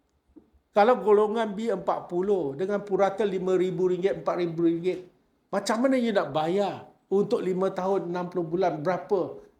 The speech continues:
yang sepatutnya kamu bayar dalam setahun? Itu belum kira kos makan lagi. Jadi,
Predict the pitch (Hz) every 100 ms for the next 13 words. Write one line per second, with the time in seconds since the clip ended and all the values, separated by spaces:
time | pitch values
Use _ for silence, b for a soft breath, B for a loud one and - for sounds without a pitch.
0 | - 165 - - 190 185 - 185 185 -
1 | 180 202 170 139 160 208 196 170 175 170
2 | - 185 208 214 151 - _ _ _ _
3 | _ - 185 254 202 214 202 208 202 220
4 | 208 - 233 - 185 190 - 208 196 196
5 | 185 143 - _ _ _ _ _ - 170
6 | 185